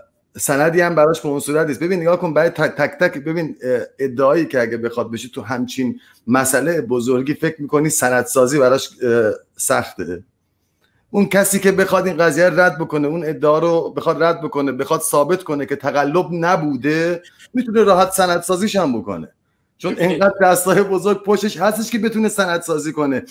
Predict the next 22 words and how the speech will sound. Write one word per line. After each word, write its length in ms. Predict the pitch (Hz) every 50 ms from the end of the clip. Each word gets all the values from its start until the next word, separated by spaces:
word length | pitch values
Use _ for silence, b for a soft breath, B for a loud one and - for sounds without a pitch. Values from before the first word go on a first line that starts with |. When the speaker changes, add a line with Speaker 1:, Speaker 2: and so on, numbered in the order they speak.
| B B B
Speaker 1:
یا 120 | 170 180
خیلی 240 | 170 - 185 180 180
از 200 | 175 170 165 -
ادعا 340 | 170 156 143 151 151 151 151
رو 180 | 143 143 139 131
رد 180 | 123 113 -
کنه. 300 | - 120 110 98 90 87 _ _ _ _ _ _ _ _ _ -
Speaker 2:
بابک 260 | - 170 196 196 -
جان، 180 | - 135 127 131
ببین، 380 | 156 170 170 143 123 117 - _ _ _ - -
ام، 160 | 135 135 131 - - - _ _ - - - -
وقتی 320 | 139 160 - - - 208
شما 320 | - - 143 143 151 139
برگزار 720 | - - 117 120 120 120 120 127 127 120 127 120 120 120 123
کنندگان 840 | - - - 127 123 120 120 120 123 117 120 120 - 131 139 156 175
انتخابات 680 | 170 156 143 131 135 120 - 120 117 - 139 156 156 175
جمهوری 480 | 170 - - 135 127 123 123 120 123
خواه 200 | - - 147 160
هستن 360 | 165 160 151 - - 156 160
و 140 | 156 147 139
طرفداران 760 | - - 120 117 113 113 - - 123 117 135 147 156 131 117
ترامپ 200 | - - - -